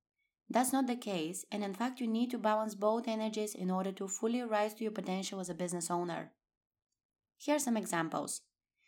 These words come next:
I like structure and testing different strategies in business. I actually built my blogging business thanks to that.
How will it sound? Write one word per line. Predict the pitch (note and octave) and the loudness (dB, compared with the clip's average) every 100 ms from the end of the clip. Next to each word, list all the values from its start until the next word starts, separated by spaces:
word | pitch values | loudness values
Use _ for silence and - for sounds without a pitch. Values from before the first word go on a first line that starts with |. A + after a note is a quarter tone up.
| _ - | _ -2
I | A#3 C4 | 2 2
like | A#3+ A#3 | 2 0
structure | - G#3 G#3 - D#3+ E3+ - | -2 -2 -2 -4 -4 -4 -2
and | F3+ F3 E3+ | 0 0 0
testing | A#3+ B3 C#4+ | 0 4 4
different | B3 A#3+ A#3+ | 4 2 0
strategies | A#3+ F#3+ F#3+ F#3 F3+ | 0 -2 -2 -2 -2
in | F3 E3+ | -2 -2
business. | E3 D#3+ D3 C#3+ - _ _ _ _ - | -2 -4 -4 -6 -10 _ _ _ _ -2
I | |
actually | A3 C#4 D#4+ D#4 | 0 0 0 2
built | A#3+ C4 | 2 2
my | B3 A3+ | 2 2
blogging | F#3+ G3+ A3+ A3 | 4 2 2 -2
business | G3 F#3+ G3 | -2 -2 -4
thanks | - F3 F3+ | -4 -2 -2
to | - | -4
that. | D#3 C#3+ | -6 -6